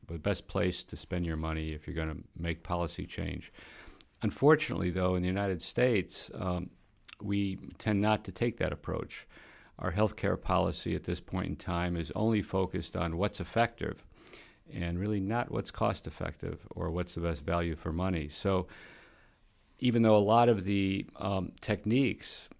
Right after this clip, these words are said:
for doing cost-effective analysis were actually developed in this country, we in fact don't use that approach very much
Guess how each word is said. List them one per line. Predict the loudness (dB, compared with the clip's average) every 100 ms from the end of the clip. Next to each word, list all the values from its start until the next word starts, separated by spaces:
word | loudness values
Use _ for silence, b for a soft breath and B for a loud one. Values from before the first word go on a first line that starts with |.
| -20 -8
for | -6
doing | 0 4 4 2
cost-effective | 0 0 -2 -4 -6 -4 -4 -6 -4
analysis | -2 0 -2 -2 -4 -6 -4
were | -4
actually | -4 -6
developed | -4 2 4 4 2
in | -6
this | -6
country, | -4 -4 -4 -2 -2 -4 -10 -8
we | -6
in | -4
fact | -2 -2 -2
don't | -4 -4 -4
use | -2 0 0 0
that | -2
approach | -2 0 0 -2
very | -2 0 2
much | 2 2 0 -2